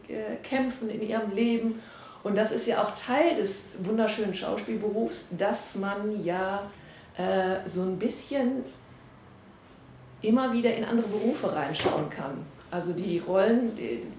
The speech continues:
für die ich jetzt gedreht habe, sind sehr viel Frauen, auch die Berufe haben. Und da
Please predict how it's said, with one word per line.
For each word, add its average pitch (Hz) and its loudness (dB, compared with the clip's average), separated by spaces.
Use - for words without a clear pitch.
für 104 -6
die 98 -4
ich 214 -4
jetzt 214 -2
gedreht 214 0
habe, 202 -2
sind 190 0
sehr 208 -2
viel 214 -4
Frauen, 196 -2
auch 180 -2
die 185 -8
Berufe 180 -6
haben. 214 -4
Und 196 -2
da 196 2